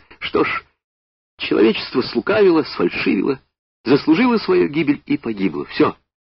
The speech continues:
счет чист. Можно звать обезьян и все начинать сначала, но мне страшно другое.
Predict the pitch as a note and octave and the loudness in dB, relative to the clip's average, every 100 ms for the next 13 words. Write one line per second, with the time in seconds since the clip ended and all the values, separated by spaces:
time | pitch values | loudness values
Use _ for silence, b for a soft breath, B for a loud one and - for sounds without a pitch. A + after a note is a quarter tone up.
0 | _ - - D3 - - - - - - | _ -10 -2 -2 -2 -10 -10 -12 -18 -20
1 | _ _ _ _ - G#3+ B2+ G2+ A2+ D3 | _ _ _ _ -4 0 2 2 0 -2
2 | E2+ E2+ E2 A2+ A#2+ F#2 - B2 G2 G2 | -2 -4 -2 0 0 -2 -2 -2 -2 -6
3 | A2 - F2 G#2+ F#2 D2 D#2+ F#2 G2 C#3+ | -6 -6 -6 -4 -2 -4 -6 -8 -6 -8
4 | C3+ - - B2+ - G#2 G2+ G2+ F#2 G2+ | -8 -12 -8 -8 -8 -10 -8 -6 -2 0
5 | F2 D2 | 0 -2